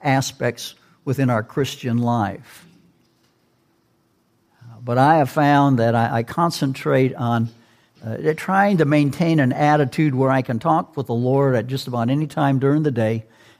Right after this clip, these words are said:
and I can talk about things that come to mind and come to heart about people, uh, w-, when they need prayer. And that is part of our, the, the blessedness of being a Christian,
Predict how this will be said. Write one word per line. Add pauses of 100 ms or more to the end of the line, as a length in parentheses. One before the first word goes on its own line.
and
I
can
talk
about
things
that
come
to
mind
and
come
to
heart (220)
about
people, (220)
uh,
w-,
when
they
need
prayer. (140)
And
that
is
part
of
our, (1400)
the,
the
blessedness
of
being
a
Christian,